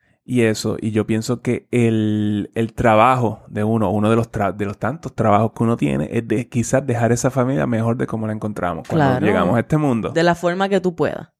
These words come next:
Speaker 1: Ujú.
Speaker 2: De la mejor forma que tú puedas. Y entonces, si estás escuchando esta información, pues claramente lo que es las finanzas y el manejo de, de, del dinero es algo importante para ti.
Speaker 1: Ujú.
Speaker 2: Así que, ¿por qué entonces no hacer lo posible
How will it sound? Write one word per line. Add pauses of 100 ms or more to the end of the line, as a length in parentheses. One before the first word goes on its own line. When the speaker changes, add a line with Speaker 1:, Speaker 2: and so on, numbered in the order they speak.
(180)
Speaker 1:
Ujú.
Speaker 2:
De
la
mejor
forma
que
tú
puedas.
Y
entonces,
si
estás
escuchando
esta
información, (380)
pues
claramente
lo
que
es (320)
las
finanzas
y
el
manejo
de,
de,
del
dinero
es
algo
importante
para
ti. (160)
Speaker 1:
Ujú.
Speaker 2:
Así
que,
¿por
qué
entonces
no
hacer
lo
posible